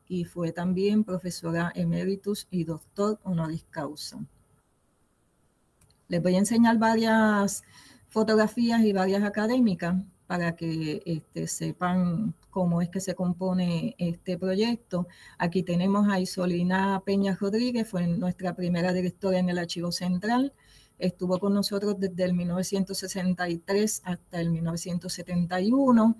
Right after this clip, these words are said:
y es la persona que está en el medio de las tres, eh, académicas que están ahí.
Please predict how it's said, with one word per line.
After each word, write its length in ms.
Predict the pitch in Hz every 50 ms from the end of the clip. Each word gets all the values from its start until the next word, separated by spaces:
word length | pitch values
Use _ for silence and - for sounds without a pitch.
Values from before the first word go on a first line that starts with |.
| - - - _ _ -
y 180 | - 180 170
es 120 | 175 180 185
la 140 | 196 190
persona 380 | - 180 185 - - 196 202 196
que 80 | 190 196
está 200 | 185 - 190 196
en 100 | 202 190
el 120 | 180 165
medio 540 | 151 147 147 143 147 - - 139 - 143 147 - _ _ _ _ _ _ _ -
de 160 | - 165 180 170
las 140 | 165 156 - -
tres, 720 | - 160 156 160 165 165 165 165 151 - - - - - _ _ -
eh, 300 | 175 175 165 165 156 151
académicas 600 | 156 - - 170 160 147 143 147 - - - 165 -
que 100 | - 165
están 180 | - 175 160
ahí. 240 | 156 147 135 143